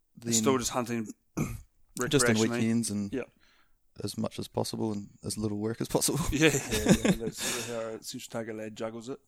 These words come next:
Speaker 1: Yeah, but then, uh, yeah, I got a opening one day. It was actually a guy from here. He'd broken his back playing rugby, and he was meant to be going to Colorado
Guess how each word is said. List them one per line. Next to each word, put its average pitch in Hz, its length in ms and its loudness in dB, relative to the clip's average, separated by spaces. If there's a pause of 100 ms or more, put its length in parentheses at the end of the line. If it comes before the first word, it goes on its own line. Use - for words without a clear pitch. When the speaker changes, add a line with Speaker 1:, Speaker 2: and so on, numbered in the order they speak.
Speaker 1:
Yeah, 123 260 4 (380)
but 117 300 0
then, 113 140 4
uh, 113 40 8
yeah, 113 200 6
I - 20 2
got 107 160 2
a 107 220 2 (600)
opening 120 300 4
one 117 160 2
day. 117 320 4
It 113 60 0 (340)
was 117 100 -4
actually 110 320 -4 (140)
a 110 80 -4
guy 107 200 -4
from 107 160 -10
here. 110 280 -2 (280)
He'd 113 140 -8
broken 101 260 -2
his 98 100 -8
back 117 240 -2
playing 107 200 -4
rugby, 110 300 -2 (460)
and 113 280 0
he 117 40 2
was 117 100 -2
meant 120 120 2
to - 40 -8
be 120 80 0
going 117 240 4
to 117 40 -2
Colorado 120 640 6